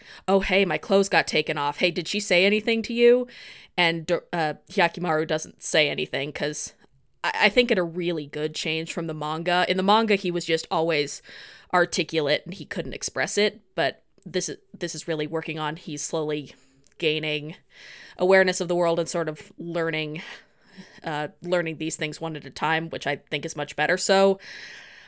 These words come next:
it, on the one hand, um,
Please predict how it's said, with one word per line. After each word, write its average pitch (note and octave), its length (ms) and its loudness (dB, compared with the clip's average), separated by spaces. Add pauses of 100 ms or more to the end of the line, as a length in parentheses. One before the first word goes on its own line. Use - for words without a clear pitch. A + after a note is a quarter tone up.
(140)
it, G#3+ 340 10
on G#3+ 160 6
the A3 60 6
one C4+ 220 8
hand, C4+ 400 4 (340)
um, F#3+ 500 2